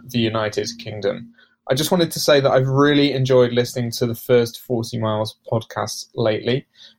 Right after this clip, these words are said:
particularly as the presenter of my own podcast and as a real podcast enthusiast.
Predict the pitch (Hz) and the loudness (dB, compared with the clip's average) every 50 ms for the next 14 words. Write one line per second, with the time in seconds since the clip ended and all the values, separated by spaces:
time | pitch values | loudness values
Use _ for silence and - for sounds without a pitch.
0 | _ - 131 151 160 151 - 147 139 - - 135 131 131 127 123 123 131 - 139 | _ 0 0 0 0 0 2 2 2 2 2 2 2 2 2 2 0 -2 -2 0
1 | 127 127 127 123 120 117 - - 127 127 123 120 113 - 98 104 104 110 117 117 | 2 2 2 2 0 -2 -4 -2 0 0 0 0 0 -2 -2 -2 -2 -2 0 2
2 | 127 147 160 160 151 - 165 160 - - 160 151 147 139 - - - 135 123 123 | 2 4 2 2 0 0 0 0 0 0 0 0 0 -2 -8 -8 -4 -2 -2 -2
3 | 123 117 110 117 120 117 113 117 117 110 101 - - 120 110 - - 110 104 113 | -2 -2 -4 -2 -2 0 2 2 2 2 0 -2 -2 -2 -2 -4 -6 -8 -8 -8
4 | - - - 117 113 107 - 113 107 110 110 101 101 - - - - - | -8 -10 -10 -10 -8 -6 -4 -4 -4 -4 -4 -6 -6 -8 -12 -16 -20 -20